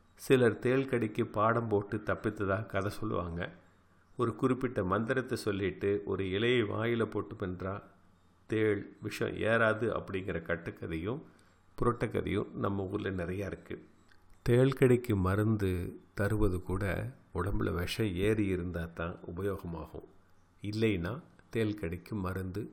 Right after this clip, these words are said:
தர வேண்டியதில்லை. குழந்தை எப்படி இருக்குன்னு பார்க்கணும். உடம்பு வேர்த்து விறுவிறுத்துடுதா, வலி அதிகமா இருக்கா,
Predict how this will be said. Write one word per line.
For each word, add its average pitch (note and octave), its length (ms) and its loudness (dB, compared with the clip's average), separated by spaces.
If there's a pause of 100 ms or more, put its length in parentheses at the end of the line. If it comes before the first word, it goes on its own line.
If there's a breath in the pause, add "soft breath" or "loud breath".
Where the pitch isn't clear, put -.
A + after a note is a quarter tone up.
தர F#2+ 240 -2
வேண்டியதில்லை. D2 640 -6 (720)
குழந்தை A2+ 460 0
எப்படி F2+ 280 -2
இருக்குன்னு E2+ 400 -4
பார்க்கணும். D2 540 -8 (600)
உடம்பு G2+ 460 0 (380)
வேர்த்து G#2+ 400 -4
விறுவிறுத்துடுதா, F2+ 840 -4 (360)
வலி G#2 280 0
அதிகமா F2 460 -4
இருக்கா, D#2+ 440 -8